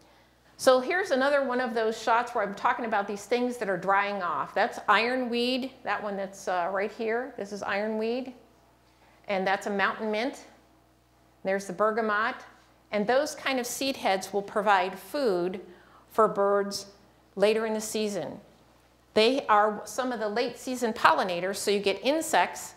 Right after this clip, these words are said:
which also brings in birds. And then once they go to seed, the birds will benefit from them in the winter months. So the more variety of things that you have, because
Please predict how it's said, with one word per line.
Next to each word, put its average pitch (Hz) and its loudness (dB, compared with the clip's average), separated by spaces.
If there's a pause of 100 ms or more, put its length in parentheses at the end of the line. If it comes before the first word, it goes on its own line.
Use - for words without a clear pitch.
which 214 -2
also 285 2
brings 175 -2
in 156 -4
birds. 156 -2 (300)
And 214 2
then 220 2
once 262 2
they 240 2
go 220 2
to 214 -6
seed, 247 -2
the 202 0
birds 214 0
will 208 -6
benefit 190 -2
from 180 0
them 156 -4 (340)
in 175 -2
the 175 -2
winter 180 -4
months. - -8 (720)
So 233 2
the 214 4
more 277 4
variety 247 4
of 208 -4
things 311 -4
that - -8
you 214 -2
have, 180 4
because 294 -2